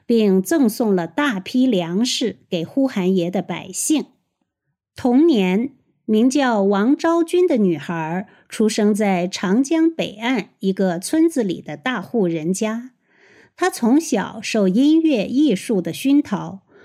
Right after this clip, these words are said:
成长为一名优雅的女子。昭君十几岁的时候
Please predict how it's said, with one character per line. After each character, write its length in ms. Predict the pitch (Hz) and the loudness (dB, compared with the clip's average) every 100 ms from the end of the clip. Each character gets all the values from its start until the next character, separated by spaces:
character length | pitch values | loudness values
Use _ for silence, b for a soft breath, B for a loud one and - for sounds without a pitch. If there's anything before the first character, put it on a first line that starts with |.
| b b | b b
成 240 | - 247 302 | -4 2 2
长 240 | 262 185 | 4 2
为 320 | 180 180 202 | 2 2 0
一 180 | 220 247 | 2 2
名 240 | 202 190 220 | 4 4 4
优 260 | 320 339 | 2 4
雅 220 | 311 - | 2 0
的 140 | 165 175 | -6 -2
女 300 | 180 175 254 | 2 2 0
子。 340 | - 170 226 _ _ _ b b b _ | -2 -8 -10 _ _ _ b b b _
昭 180 | 226 226 | 0 0
君 460 | 226 226 226 233 226 | 2 2 4 2 0
十 320 | - 214 311 | -2 0 0
几 280 | 330 190 185 | 0 -4 -4
岁 260 | - 320 | -2 0
的 100 | 196 | 0
时 240 | 175 - 175 | -2 -4 -6
候 400 | - 190 175 | -2 -2 -2